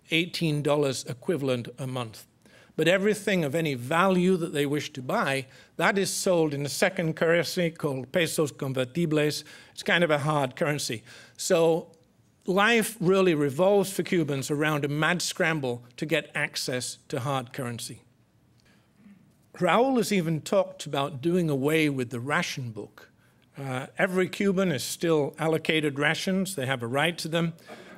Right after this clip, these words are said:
Um, and those who don't have access to hard currency,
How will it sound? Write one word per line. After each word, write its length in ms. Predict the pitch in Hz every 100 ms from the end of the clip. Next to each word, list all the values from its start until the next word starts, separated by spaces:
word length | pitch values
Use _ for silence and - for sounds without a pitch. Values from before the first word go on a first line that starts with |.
| -
Um, 380 | 139 131 139 139 - _ _ _ _ - - - _ _ _
and 140 | 151 156
those 360 | 202 196 196
who 140 | 185 147
don't 340 | 123 160 220
have 160 | 185 139
access 400 | 143 - 147 117
to 120 | 143
hard 280 | 127 127 120
currency, 560 | 139 120 120 139 127